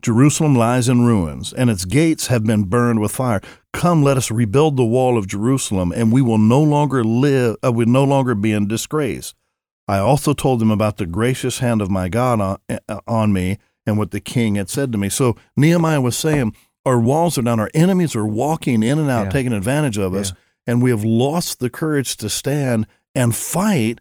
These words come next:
Speaker 2: Yeah.
Speaker 1: uh, for, for what's right." N-, later on in Nehemiah four fourteen, he says, "After I looked things over, I stood up and said to the nobles, the officials, and the rest of the people,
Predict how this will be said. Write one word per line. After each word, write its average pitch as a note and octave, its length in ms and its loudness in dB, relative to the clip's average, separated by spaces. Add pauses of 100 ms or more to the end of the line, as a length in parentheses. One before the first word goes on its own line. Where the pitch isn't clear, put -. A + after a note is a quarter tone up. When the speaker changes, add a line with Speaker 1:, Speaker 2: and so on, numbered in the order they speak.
(120)
Speaker 2:
Yeah. F2 180 -14
Speaker 1:
uh, A#2+ 200 0
for, A#2 260 -2
for A#2+ 240 -2
what's A#2 240 -2
right." D3+ 340 -2 (280)
N-, C3 180 4
later C3+ 460 2
on E3 160 2
in C3 80 4
Nehemiah A2+ 340 2
four B2 260 -2
fourteen, A2+ 800 -2 (240)
he B2+ 140 2
says, A#2+ 260 0
"After D#3 300 0
I C#3 40 2
looked C3+ 300 0
things D#3 300 0
over, G2+ 340 0 (300)
I B2+ 60 2
stood D#3+ 420 0
up F2 240 -2 (180)
and A#2+ 180 -2
said D3+ 200 0
to B2+ 80 0
the A2 100 0
nobles, C3+ 520 0
the A2 100 0
officials, C3 500 -2
and G2+ 80 0
the G2 80 0
rest A#2+ 280 -2
of B2 80 -4
the B2 100 0
people, G#2+ 440 0